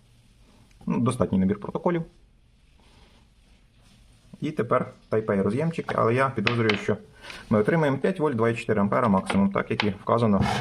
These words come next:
виробником. Ось так, щоб вам було видно. Apple п'ять вольт, Battery Charging.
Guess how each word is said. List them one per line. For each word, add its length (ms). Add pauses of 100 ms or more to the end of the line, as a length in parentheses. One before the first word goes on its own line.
виробником. 500 (1040)
Ось 100
так, 280
щоб 160
вам 140
було 160
видно. 320 (3750)
Apple 220
п'ять 220
вольт, 160
Battery 340
Charging. 380